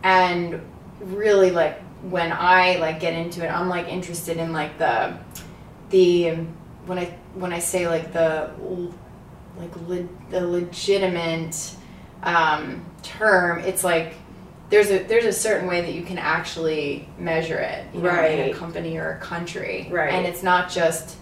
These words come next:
Speaker 1: mindfulness or meditation.
Speaker 2: Totally.
Speaker 1: It's, like, inclusive of all that stuff, but it's, there's a, there's just, like, a, um, you know, I,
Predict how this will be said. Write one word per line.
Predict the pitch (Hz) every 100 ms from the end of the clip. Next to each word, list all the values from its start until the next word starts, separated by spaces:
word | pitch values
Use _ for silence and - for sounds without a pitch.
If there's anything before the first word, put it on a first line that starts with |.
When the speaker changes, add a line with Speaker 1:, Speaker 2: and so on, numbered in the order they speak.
| - 202
Speaker 1:
mindfulness | 196 196 185 175 160 151 160 160
or | 170
meditation. | 165 170 - 202 190 185 160
Speaker 2:
Totally. | 160 -
Speaker 1:
It's, | - -
like, | 165 165
inclusive | 180 - - 254 247 202 175
of | 165
all | 160 156
that | 151 -
stuff, | - 160 160 170
but | 165
it's, | 170 - - - - - - - - - -
there's | 190 185 175
a, | 180 165 165 165 165 - 190
there's | 190
just, | 196 190
like, | 185
a, | 170 165 156
um, | 160 156 131 - 165 - - - - - - - - - - 185
you | 190
know, | 175
I, | 165 -